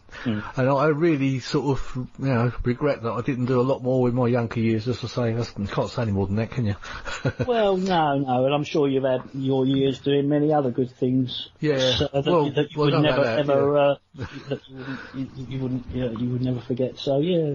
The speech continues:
Speaker 1: we all do. There's all, there's good and bad in everything, isn't there? It's just getting that balance, knowing that both exist, but just making sure that we don't go too far either,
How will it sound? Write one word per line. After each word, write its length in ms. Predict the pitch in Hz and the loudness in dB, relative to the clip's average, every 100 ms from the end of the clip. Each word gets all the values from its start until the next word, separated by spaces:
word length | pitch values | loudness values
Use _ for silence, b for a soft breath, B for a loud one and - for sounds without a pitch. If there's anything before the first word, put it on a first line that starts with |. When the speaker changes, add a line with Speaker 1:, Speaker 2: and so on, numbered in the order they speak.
| 131 | 0
Speaker 1:
we 80 | 151 | 2
all 100 | 131 | 2
do. 240 | 110 101 | 0 -2
There's 220 | 101 127 110 | 0 -2 -2
all, 80 | |
there's 220 | 107 117 110 | 0 0 0
good 180 | 117 | 0
and 140 | 110 110 | 0 2
bad 200 | 120 120 | 2 4
in 120 | 123 | 2
everything, 340 | 120 113 123 | 2 0 2
isn't 240 | 123 120 107 | 2 2 2
there? 160 | 123 | 2
It's 140 | 120 - | 2 0
just 160 | 135 | -2
getting 180 | 135 139 | -2 0
that 160 | 131 - | 0 2
balance, 420 | 139 131 120 - B B B | 2 2 -2 -6 B B B
knowing 280 | 143 139 123 | 2 4 2
that 120 | 120 | 2
both 240 | 131 127 | 2 2
exist, 460 | 131 127 143 131 - | 2 0 0 -2 -2
but 80 | 135 | -4
just 240 | 135 135 | -2 -2
making 320 | 143 135 143 139 | 2 2 2 -2
sure 340 | - 143 139 | 2 2 2
that 100 | 127 | 0
we 100 | 135 | -2
don't 280 | 135 131 120 | 0 0 0
go 220 | 143 135 | 0 0
too 260 | - 139 135 | 0 0 0
far 380 | - 139 143 | 2 2 4
either, 200 | 139 131 | 2 2